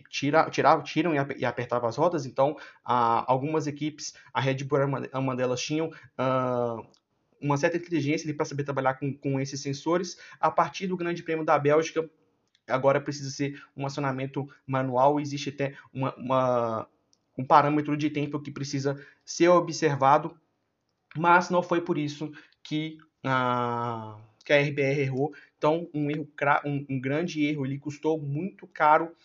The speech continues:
pra, pra R B R, a parada muito lenta do Max Verstappen, então ele perdeu diversas posições. E aí, a Mercedes também decide fazer a sua parada com, pro-, já pro Lewis Hamilton faz-, ten-, já te-, pro Lewis Hamilton tentar sair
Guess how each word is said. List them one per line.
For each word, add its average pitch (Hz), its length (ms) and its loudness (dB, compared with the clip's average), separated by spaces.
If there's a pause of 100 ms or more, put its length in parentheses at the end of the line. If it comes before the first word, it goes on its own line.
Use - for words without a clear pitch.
(280)
pra, 123 600 2
pra 123 180 -2
R 131 100 -2
B 127 120 0
R, 135 100 6
a 143 60 2
parada 143 260 4
muito 143 360 -6
lenta 165 380 -2
do 143 120 -2
Max 139 280 -2
Verstappen, 135 540 0
então 143 160 -4
ele 147 120 -6
perdeu 139 440 -4 (320)
diversas 143 640 -2
posições. 143 880 -6 (360)
E 277 160 -2
aí, 269 440 -2 (100)
a 196 80 2
Mercedes 226 720 0
também 196 340 -2 (360)
decide 170 420 -2
fazer 151 560 -4 (180)
a 139 120 4
sua 147 160 2
parada 143 520 6 (320)
com, 143 380 -2
pro-, 135 300 -4
já 139 120 4
pro 147 140 -2
Lewis 143 240 -2
Hamilton 143 240 -4
faz-, 139 260 -2
ten-, 131 320 -8
já 131 280 0
te-, 143 100 -8
pro - 320 -10
Lewis 139 220 0
Hamilton 135 160 -6
tentar 139 260 -2
sair 139 340 2